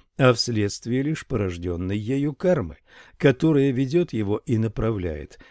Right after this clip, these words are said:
к тому гуру, кто посвятит его в тайну нирваны, и который один только может помочь ему достигнуть этой обители. Шастры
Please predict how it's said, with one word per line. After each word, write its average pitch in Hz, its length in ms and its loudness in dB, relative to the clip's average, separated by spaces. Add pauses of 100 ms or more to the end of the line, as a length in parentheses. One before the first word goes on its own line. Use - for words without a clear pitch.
к - 120 -16
тому 113 360 4
гуру, 139 420 0 (280)
кто - 280 2
посвятит 160 680 -2
его 98 220 -4
в - 80 -10
тайну 95 380 -2
нирваны, 90 640 -4 (320)
и 147 120 8
который 151 440 2
один 131 500 0
только 98 360 -4
может 87 360 -8
помочь 98 460 -4
ему 78 260 -8 (260)
достигнуть 120 920 0
этой 104 400 -4 (280)
обители. 92 680 -6 (1120)
Шастры 107 640 -2